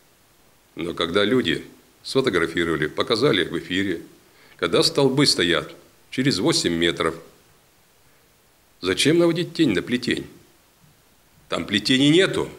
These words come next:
Там сигнальная лента. Когда подали документы в прокуратуру, и прокуратура пишет, никаких нарушений нет,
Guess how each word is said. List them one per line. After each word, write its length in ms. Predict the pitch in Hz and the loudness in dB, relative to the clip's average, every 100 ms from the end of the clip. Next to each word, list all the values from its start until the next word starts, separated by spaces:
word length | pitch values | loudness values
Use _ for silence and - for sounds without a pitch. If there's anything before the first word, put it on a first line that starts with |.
| - _ _ - - _ _ _ _ - | -20 _ _ -20 -20 _ _ _ _ -4
Там 160 | 104 | 0
сигнальная 580 | - 139 139 165 160 160 | 2 2 4 6 6 6
лента. 580 | 160 151 113 - 78 - - _ | 4 4 2 0 -4 -6 -14 _
Когда 280 | - 85 107 | -4 0 0
подали 360 | - 90 113 98 | 2 2 2 2
документы 680 | 87 73 80 92 135 104 - | 2 0 2 4 2 -2 -6
в 80 | |
прокуратуру, 840 | - 80 80 80 80 - 135 87 65 - - - - | -4 -2 0 0 0 2 2 2 -4 -16 -20 -20 -10
и 100 | 92 | -4
прокуратура 640 | 101 101 113 117 143 127 | -2 0 2 2 4 4
пишет, 480 | 98 131 123 85 - - - - - - | 2 0 0 -2 -4 -12 -20 -20 -16 -2
никаких 600 | 87 95 110 101 147 147 | 0 2 0 2 0 2
нарушений 600 | 98 101 - 131 110 87 | 2 4 4 4 4 4
нет, 340 | 101 180 - | 4 2 0